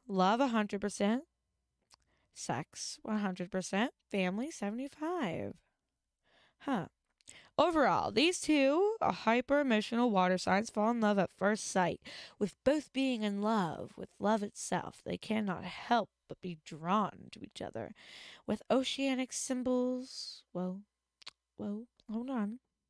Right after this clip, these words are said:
Where was I? With oceanic symbols representing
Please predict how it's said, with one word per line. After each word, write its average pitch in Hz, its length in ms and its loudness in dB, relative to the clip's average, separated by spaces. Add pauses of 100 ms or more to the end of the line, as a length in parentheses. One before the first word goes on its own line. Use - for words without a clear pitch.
(880)
Where 220 160 0
was 175 200 0
I? - 300 -14 (1080)
With - 160 -2 (120)
oceanic 254 640 2
symbols 208 720 0
representing 175 640 -4